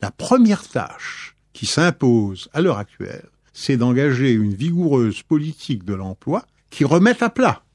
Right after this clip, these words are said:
toutes les mesures qui ont été prises jusqu'ici, qui en fasse un tri,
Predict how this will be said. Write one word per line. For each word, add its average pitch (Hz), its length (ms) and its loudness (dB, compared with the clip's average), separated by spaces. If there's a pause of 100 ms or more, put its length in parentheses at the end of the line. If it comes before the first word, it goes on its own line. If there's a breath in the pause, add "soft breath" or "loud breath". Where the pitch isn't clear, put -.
(140)
toutes 147 200 -2
les 131 80 4
mesures 107 800 2 (220)
qui - 160 -8
ont 113 80 2
été 107 280 -6
prises 104 260 -6
jusqu'ici, 95 540 -12 (240)
qui 180 440 4
en 143 100 4
fasse 175 240 0
un 123 120 4
tri, 233 340 -2